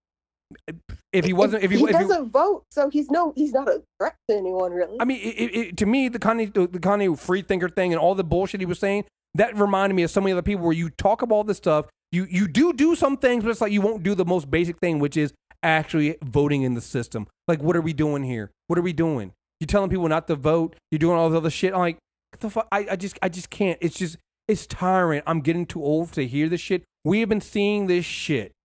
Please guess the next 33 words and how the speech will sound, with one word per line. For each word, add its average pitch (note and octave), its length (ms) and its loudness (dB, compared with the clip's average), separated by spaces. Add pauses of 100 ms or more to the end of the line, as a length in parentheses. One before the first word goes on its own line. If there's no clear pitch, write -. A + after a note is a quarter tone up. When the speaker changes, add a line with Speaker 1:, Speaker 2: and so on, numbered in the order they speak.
(720)
Speaker 1:
go D#3+ 240 2
on C#3+ 420 -2
for C#3+ 160 -6
years. C3+ 320 -2 (220)
And F#3 120 2
it's F#3 320 -4
not A3 300 2
lost F3 300 2
on G#3 160 0
me G#3+ 200 -4 (240)
that D#3+ 100 2
a D3+ 60 4
lot D3 300 2
of F3+ 60 0
the F#3+ 80 0
people A3 580 -6 (420)
that D3+ 340 0 (120)
are D#3 100 2
saying F#3+ 500 0
these G#3 200 -2
things A#3 580 -2 (520)
are F#3 120 6
the F3 160 4
ones F3 600 2 (240)
who E3 440 2 (360)
really F#3 320 2
only F3+ 220 2
came F3+ 280 0
into E3 200 0
their E3 220 2
own F#3 440 -2 (480)
under E3 240 2
Obama. B2 540 0